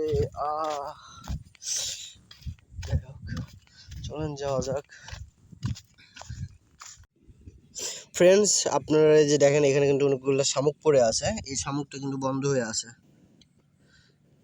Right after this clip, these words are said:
এই দেখেন, এই শামুকটা কিন্তু বন্ধ হয়ে আছে, এটা কিন্তু ইয়ে নেই। এই যে দেখেন, এটার ভিতরে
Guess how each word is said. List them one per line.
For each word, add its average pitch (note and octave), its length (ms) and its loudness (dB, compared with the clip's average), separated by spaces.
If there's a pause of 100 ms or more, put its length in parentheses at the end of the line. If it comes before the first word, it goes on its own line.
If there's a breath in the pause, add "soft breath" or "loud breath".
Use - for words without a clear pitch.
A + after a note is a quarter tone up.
(240)
এই B2 80 -8
দেখেন, B2+ 260 -4 (100)
এই C#3 140 2
শামুকটা C#3+ 360 0
কিন্তু C#3 180 2
বন্ধ B2+ 260 2
হয়ে C3+ 180 2
আছে, B2+ 300 -2 (120)
এটা B2 300 -6 (260)
কিন্তু A#2 380 -6
ইয়ে A#2+ 160 -14
নেই। A#2+ 220 -6
এই C3 120 0
যে A#2 80 -4
দেখেন, A2 280 -8 (500 loud breath)
এটার A2+ 360 -4 (280)
ভিতরে A#2 440 -8